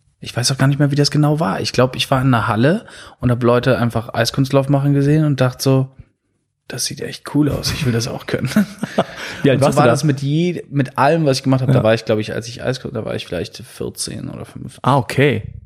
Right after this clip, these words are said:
Speaker 2: Wow.
Speaker 1: Aber das war immer so, deswegen auch Parkour, Karate, das waren immer so, ich hatte immer so bestimmte Sachen gesehen und dann dachte ich, „Boah, das sieht voll cool aus, das will ich auch können.“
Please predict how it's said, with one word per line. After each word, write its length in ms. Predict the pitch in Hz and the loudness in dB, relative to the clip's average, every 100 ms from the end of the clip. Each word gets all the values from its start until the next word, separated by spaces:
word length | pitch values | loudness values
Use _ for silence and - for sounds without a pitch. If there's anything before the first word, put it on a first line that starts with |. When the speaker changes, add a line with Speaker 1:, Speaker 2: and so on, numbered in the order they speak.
| _ - | _ -2
Speaker 2:
Wow. 340 | 113 110 101 _ _ _ _ _ _ | 0 0 -2 _ _ _ _ _ _
Speaker 1:
Aber 120 | - | -2
das 140 | 131 139 | 0 0
war 140 | 131 | 0
immer 180 | 165 147 | 2 2
so, 100 | 117 | 2
deswegen 280 | 113 - 127 | 0 2 2
auch 160 | 87 - | 0 -2
Parkour, 480 | 131 - 143 139 131 | -8 0 2 4 2
Karate, 420 | 123 123 131 131 | 0 0 2 0
das 140 | 123 | 0
waren 140 | 135 131 | 0 2
immer 160 | 139 | 2
so, 120 | 135 127 | 0 -2
ich 120 | 131 | -2
hatte 140 | 131 | 0
immer 100 | 131 | 0
so 100 | 135 | 0
bestimmte 420 | 127 - 151 151 135 | -2 -2 0 0 0
Sachen 260 | 127 147 | 0 0
gesehen 680 | 127 107 113 120 165 247 294 | 0 2 2 4 4 0 -2
und 80 | - | 0
dann 120 | 127 | 2
dachte 200 | 127 127 | 2 0
ich, 180 | 131 - | -6 -6
„Boah, 140 | - 135 | -4 -2
das 140 | - | -2
sieht 120 | 131 | -4
voll 240 | - 147 139 165 | -2 -2 2 2
cool 120 | 156 | 4
aus, 180 | 160 165 | 2 0
das 180 | 135 123 | -2 0
will 60 | |
ich 120 | 120 | 0
auch 200 | 123 - | -2 -4
können.“ 400 | - 160 185 226 | 0 2 2 -2